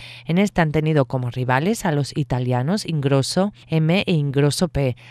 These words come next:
a los que han vencido con idéntico resultado de dos cero, pero con unos parciales de veintiuno quince y veintiséis veinticuatro.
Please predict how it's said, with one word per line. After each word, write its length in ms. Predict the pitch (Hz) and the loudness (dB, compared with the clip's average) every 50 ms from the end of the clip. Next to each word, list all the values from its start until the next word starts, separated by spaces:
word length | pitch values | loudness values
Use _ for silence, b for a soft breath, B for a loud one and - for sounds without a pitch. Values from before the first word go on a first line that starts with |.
| B B | B B
a 120 | - - 147 | -4 0 2
los 220 | 139 135 131 - | 2 2 0 0
que 80 | - 151 | -2 -2
han 100 | 151 147 | 0 0
vencido 460 | 147 143 131 - - 185 170 160 139 | 0 -2 -2 2 4 4 4 4 4
con 180 | - 139 139 135 | 2 0 -2 -2
idéntico 480 | 131 131 135 131 135 - 143 - 151 | -2 -2 -2 -2 -4 -4 -4 -2 -2
resultado 640 | 143 147 143 160 165 156 143 - 147 143 147 151 139 | -2 0 0 0 0 0 2 2 2 4 4 2 2
de 120 | 147 139 | 2 2
dos 180 | 139 151 143 - | 2 0 -2 0
cero, 300 | - 170 151 139 147 139 | 0 0 2 2 2 2
pero 180 | - 156 151 143 | 2 0 0 0
con 180 | - 143 143 | 0 -2 -2
unos 220 | 143 143 147 151 - | 0 0 -2 -2 0
parciales 600 | - 170 160 - - 156 139 143 147 151 147 151 | 0 -2 -2 -2 -2 -2 -2 0 -2 -2 -2 0
de 100 | 151 156 | 0 2
veintiuno 540 | 147 147 143 143 135 123 143 143 151 160 156 | 2 2 0 -2 -4 -4 -4 -2 -2 -2 -4
quince 360 | - 156 151 147 135 - 165 | -4 -4 -4 -4 -2 -2 -2
y 60 | 160 | 0
veintiséis 540 | 147 143 131 131 123 135 123 - 143 131 123 | 0 0 -2 -2 -4 -6 -4 -2 -2 -2 -2
veinticuatro. 720 | 127 127 120 117 127 - - 127 123 120 - 127 123 123 | -2 -4 -4 -6 -6 -6 -4 -6 -6 -4 -4 -4 -4 -4